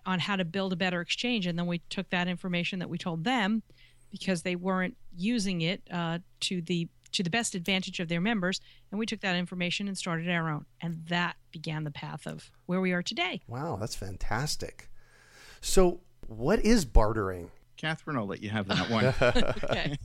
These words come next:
Speaker 3: <laughs> We've been talking about it and explaining it for fifteen years
Speaker 1: For
Speaker 3: now.
Speaker 2: I'll
Speaker 1: 15
Speaker 2: bet
Speaker 1: years
Speaker 2: you,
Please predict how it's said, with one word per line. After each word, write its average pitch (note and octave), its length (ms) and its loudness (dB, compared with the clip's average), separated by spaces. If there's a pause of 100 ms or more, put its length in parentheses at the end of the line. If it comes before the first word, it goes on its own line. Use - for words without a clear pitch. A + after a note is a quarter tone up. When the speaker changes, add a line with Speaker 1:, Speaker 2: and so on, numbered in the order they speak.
Speaker 3:
<laughs> - 200 -2
We've E3 160 2
been D3 140 0
talking D#3+ 360 -4
about D3+ 220 -6
it D3 100 -4
and B2+ 100 -6
explaining C#3 580 -10
it C3 220 -6
for B2+ 140 -6
fifteen C#3 540 -4
years A#2+ 340 0
Speaker 1:
For - 60 -2
Speaker 3:
now. - 60 4
Speaker 2:
I'll A#2 60 2
Speaker 1:
15 G#2+ 120 4
Speaker 2:
bet D#3 160 6
Speaker 1:
years D#3+ 100 2
Speaker 2:
you, C#3 60 2